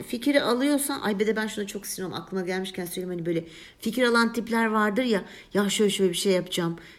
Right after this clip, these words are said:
şu, sen ne düşünüyorsun?" falan. Söylersin tam tersini yapar ya veya bambaşka bir şey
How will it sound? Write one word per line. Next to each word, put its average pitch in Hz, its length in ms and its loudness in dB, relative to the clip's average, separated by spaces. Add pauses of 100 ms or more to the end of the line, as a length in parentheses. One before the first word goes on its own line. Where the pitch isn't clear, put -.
şu, 190 240 -2
sen 196 340 2
ne 202 120 6
düşünüyorsun?" 170 420 -4
falan. 170 120 -4
Söylersin 226 560 2
tam 226 200 -2
tersini 208 380 -2
yapar 202 220 -2
ya 226 120 0
veya 170 160 2
bambaşka 170 420 0
bir - 40 6
şey - 200 10